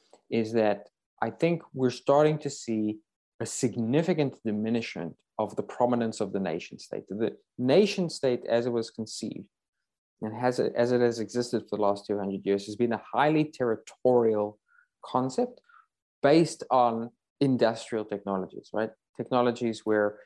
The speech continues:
industrial scale was important, where distribution systems, physical distribution systems were important, where, um, physical, uh, distribution of communication through broadcast and print were important. And so there were very, very significant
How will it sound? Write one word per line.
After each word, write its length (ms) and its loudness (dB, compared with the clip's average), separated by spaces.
industrial 580 2
scale 440 4
was 180 4
important, 720 -4
where 180 2
distribution 760 0
systems, 600 -6
physical 320 2
distribution 640 -4
systems 500 -6
were 200 0
important, 500 -4
where, 260 2
um, 280 -2
physical, 760 2
uh, 840 2
distribution 540 -4
of 100 -6
communication 920 0
through 260 0
broadcast 840 2
and 200 -6
print 360 0
were 160 4
important. 520 -4
And 60 -14
so 100 -4
there 100 4
were 260 4
very, 300 6
very 280 4
significant 720 -4